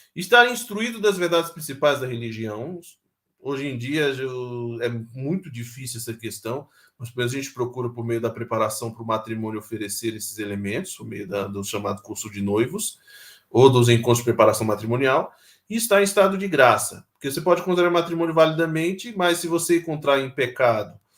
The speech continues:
ou não estando bem preparado,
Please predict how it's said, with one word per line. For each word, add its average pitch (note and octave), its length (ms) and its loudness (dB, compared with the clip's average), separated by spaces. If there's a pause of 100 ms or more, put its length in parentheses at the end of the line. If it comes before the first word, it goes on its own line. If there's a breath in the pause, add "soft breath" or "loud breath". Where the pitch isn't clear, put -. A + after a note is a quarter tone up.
(260 soft breath)
ou D#3 180 4
não D#3+ 120 2
estando C#3 360 0
bem B2 240 -2
preparado, A2+ 960 0